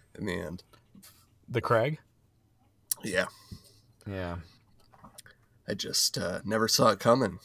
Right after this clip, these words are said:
Speaker 1: It was a come from behind victory by
Speaker 2: <laughs>
Speaker 1: Steven, was it?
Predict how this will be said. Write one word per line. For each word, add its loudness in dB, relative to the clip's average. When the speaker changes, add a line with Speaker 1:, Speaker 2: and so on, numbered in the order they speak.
Speaker 1:
It -6
was -2
a -2
come 2
from -4
behind -2
victory -6
by -8
Speaker 2:
<laughs> 0
Speaker 1:
Steven, 0
was -4
it? -8